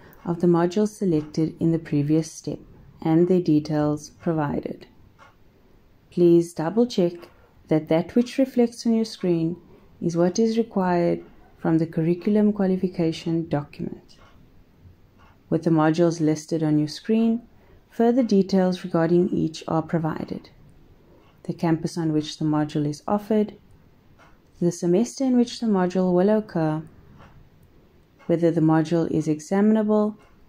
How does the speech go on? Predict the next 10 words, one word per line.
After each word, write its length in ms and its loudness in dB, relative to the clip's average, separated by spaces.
and 240 4
the 60 0
credit 460 -2
value. 420 -6
Happy? 460 0
Click 220 0
Continue 720 2
or 160 4
Restart 640 2
Process 600 -2